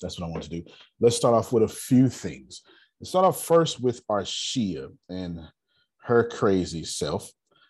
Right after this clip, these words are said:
I cannot believe that someone listened to me and immediately did what I said to do. Grace,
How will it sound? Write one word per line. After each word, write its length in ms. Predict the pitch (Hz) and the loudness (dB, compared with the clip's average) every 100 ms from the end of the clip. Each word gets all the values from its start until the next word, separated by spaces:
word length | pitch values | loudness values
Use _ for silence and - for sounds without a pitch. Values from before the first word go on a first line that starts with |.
| _ _ _ | _ _ _
I 120 | 90 | -4
cannot 720 | 92 156 151 139 107 104 - 90 | -2 2 4 4 4 2 0 -4
believe 720 | 95 107 104 90 85 95 - 90 | 0 2 2 0 -2 -8 -12 -12
that 420 | 85 78 71 - | -10 -10 -12 -10
someone 920 | - 131 123 120 101 85 73 69 71 _ _ _ | -2 2 4 4 2 0 -4 -8 -12 _ _ _
listened 800 | 80 85 110 123 - 123 113 104 | -6 2 4 4 4 2 2 0
to 100 | - | -2
me 680 | 92 92 107 107 92 85 90 _ _ _ _ | -2 0 0 0 0 -2 -6 _ _ _ _
and 260 | 110 113 120 | -6 -4 -4
immediately 1800 | 135 156 160 156 175 214 233 240 226 185 156 143 135 117 107 87 78 78 87 _ _ _ - | -2 0 2 2 2 4 4 6 6 6 6 4 2 -4 -6 -8 -10 -18 -20 _ _ _ -8
did 880 | 110 185 190 151 113 95 92 92 92 - | 2 4 8 8 6 4 2 0 -2 -6
what 440 | 95 110 110 104 | -6 -2 -2 -2
I 300 | 98 98 92 | 0 2 2
said 920 | 87 - 151 135 104 92 82 78 78 78 - | 0 -2 2 2 2 -4 -8 -10 -12 -14 -14
to 100 | 92 | -8
do. 300 | 104 104 69 _ _ _ - | -6 -6 -8 _ _ _ -12
Grace, 540 | 95 190 190 - - | 0 4 4 2 -4